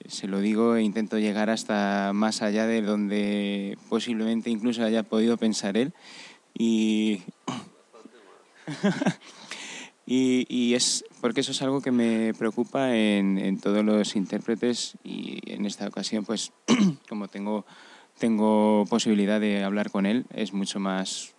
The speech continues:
eh, mucho más efectivo. Y, y bueno, es, realmente el trabajo in-, intérprete-compositor es, eh, es mucho más, eh, eficiente cuando, cuando todo eso surge de una forma muy,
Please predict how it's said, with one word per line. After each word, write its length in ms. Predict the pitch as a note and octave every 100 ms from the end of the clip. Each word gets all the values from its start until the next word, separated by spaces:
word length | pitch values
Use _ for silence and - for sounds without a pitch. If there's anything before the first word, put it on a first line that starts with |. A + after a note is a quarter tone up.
| -
eh, 520 | F#2+ F#2+ - - - -
mucho 200 | A3 -
más 140 | G2+
efectivo. 560 | G3+ - - B2+ A#2+ - - - - - - - -
Y, 760 | G2+ F#2+ F#2 F#2+ F#2 F2+ F#2 F#2+ - - - -
y 80 | A2
bueno, 240 | B2+ C3
es, 300 | A2+ - - - _ _ _ _ _ _ -
realmente 380 | B2+ B2+ C3 C#3+
el 80 |
trabajo 340 | B2 A#2 B2+ C3+
in-, 200 | B2 B2
intérprete-compositor 1160 | C3 A#2+ B2+ B2+ A2 A#2 A#2 A2 A#2 A2+ C3+ C3
es, 460 | - A2+ - - - -
eh, 240 | G#1 G1+ -
es 180 | A#2 A2+
mucho 300 | B2 B2 A2+
más, 680 | A2 A2 A2 A2 A2 - - _ _ -
eh, 420 | G2+ G#2 - -
eficiente 560 | - B2 - A2+ G#2+ B2+
cuando, 880 | A2 G2+ F#2+ F#2 F#2 F#2 F#2+ F#2+ F#2
cuando 440 | G#2+ F#2+ F#2+ G2+ G2+
todo 300 | A2 G#2 G#2+
eso 340 | G#2 B2 A#2 - - - -
surge 400 | - A2+ - G#2+
de 80 |
una 580 | G#2+ G#2+ G#2 G#2+ G#2 G2+
forma 500 | - G#2+ G#2 G#2+ G#2+
muy, 800 | G#2 G2+ G#2 G2+ G2+ F#2+ F#2 F2+